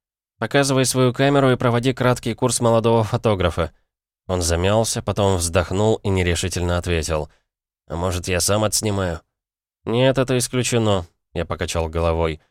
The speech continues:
«Мне придётся на место телепортироваться и делать всё очень быстро. Сомневаюсь, что люди, находящиеся в комнате, не заметят вспышек камеры. Твой аппарат обладает свойствами сделать очень быстро несколько снимков». «Да, у него есть такая функция, просто...»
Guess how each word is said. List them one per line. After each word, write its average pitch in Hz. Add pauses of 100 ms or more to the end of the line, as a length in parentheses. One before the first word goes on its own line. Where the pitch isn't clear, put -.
(340)
«Мне 110
придётся 127
на 120
место 120
телепортироваться 117
и 107
делать 110
всё -
очень 107
быстро. 92
Сомневаюсь, 107
что -
люди, 107
находящиеся 95
в -
комнате, 104
не 95
заметят 92
вспышек -
камеры. 85 (400)
Твой 123
аппарат 139
обладает 131
свойствами 127
сделать 117
очень 113
быстро 120
несколько 113
снимков». 85 (720)
«Да, 82
у 104
него 104
есть 101
такая 98
функция, 92
просто...» 87